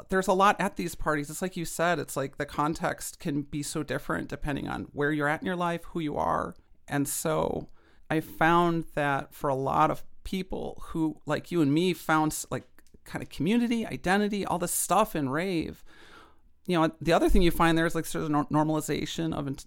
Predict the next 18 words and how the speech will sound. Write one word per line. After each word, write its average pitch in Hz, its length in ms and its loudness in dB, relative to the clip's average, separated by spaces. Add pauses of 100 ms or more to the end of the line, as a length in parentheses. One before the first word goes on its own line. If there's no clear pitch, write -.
(120)
like, 135 160 -6
a - 20 -6
lot 135 180 0
of 139 80 -4
drug 127 360 -2
use. 151 480 0 (100)
Well, 151 300 4
for - 180 -12
some 165 220 0
people 170 340 0
can 160 160 -6
kind 156 220 -2
of 151 60 0
navigate 165 500 -2
that 214 260 -8 (260)
context, 202 600 -2
and 185 120 -6
that, 165 200 -2